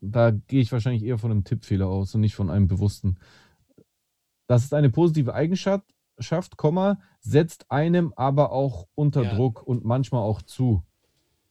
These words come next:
Speaker 2: Ja,
Speaker 1: Weil,
Speaker 2: du bist
Speaker 1: wobei,
Speaker 2: ja voll
Speaker 1: es
Speaker 2: wie
Speaker 1: ist,
Speaker 2: ein
Speaker 1: glaub ich, kein
Speaker 2: Detektiv.
Speaker 1: Tippfehler. Er hat sich f-, f-, er hat einen Fehler gemacht, weil er schon im Kopf bei, dass es einem manchmal zusetzt, war.
Speaker 2: Mhm.
Speaker 1: Und da ist ja das einem richtig, nicht aber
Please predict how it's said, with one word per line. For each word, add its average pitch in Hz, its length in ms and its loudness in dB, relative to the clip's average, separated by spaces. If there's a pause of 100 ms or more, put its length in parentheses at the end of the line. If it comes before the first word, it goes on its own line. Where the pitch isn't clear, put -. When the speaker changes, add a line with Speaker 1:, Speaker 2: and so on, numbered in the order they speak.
(360)
Speaker 2:
Ja, 127 400 -14
Speaker 1:
Weil, 143 200 6 (500)
Speaker 2:
du 113 100 -2
bist 120 40 2
Speaker 1:
wobei, 165 320 6
Speaker 2:
ja 214 40 8
voll 156 120 4
Speaker 1:
es 143 80 0
Speaker 2:
wie 139 40 0
Speaker 1:
ist, 131 40 -4
Speaker 2:
ein 131 40 -8
Speaker 1:
glaub 143 140 2
ich, 120 140 -2
kein 190 240 4
Speaker 2:
Detektiv. - 120 4
Speaker 1:
Tippfehler. 110 500 6
Er 165 160 8
hat 151 180 8
sich - 320 0 (180)
f-, - 220 -10 (100)
f-, - 140 -14
er 135 140 2
hat 147 120 4
einen 139 100 6
Fehler 170 280 6
gemacht, 165 360 4
weil 143 180 8
er 151 360 6 (120)
schon 151 240 4
im 135 140 8
Kopf 160 320 2
bei, 135 340 6 (160)
dass 127 200 2
es 131 100 -2
einem 139 280 6
manchmal 127 460 6
zusetzt, 123 800 2 (200)
war. 113 400 6
Speaker 2:
Mhm. - 60 -4 (260)
Speaker 1:
Und 107 140 2
da 131 160 8
ist 143 140 4
ja 135 60 6
das 120 140 2
einem 123 400 4
richtig, 170 480 0 (420)
nicht 185 320 0
aber 139 460 -2